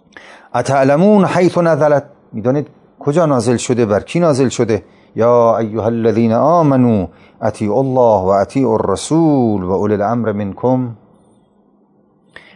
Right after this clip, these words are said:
فامر الله عز وجل نبیه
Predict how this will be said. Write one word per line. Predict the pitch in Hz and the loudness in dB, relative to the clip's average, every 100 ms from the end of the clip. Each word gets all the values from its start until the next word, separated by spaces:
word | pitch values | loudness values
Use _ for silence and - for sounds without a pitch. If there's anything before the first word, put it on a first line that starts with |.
| - | -8
فامر | 135 135 151 185 | -2 0 2 2
الله | 208 180 160 131 | 4 4 4 4
عز | 113 135 110 | 2 0 0
وجل | 135 139 196 | 0 2 2
نبیه | 170 147 147 220 175 127 120 98 | 4 2 2 2 2 2 2 0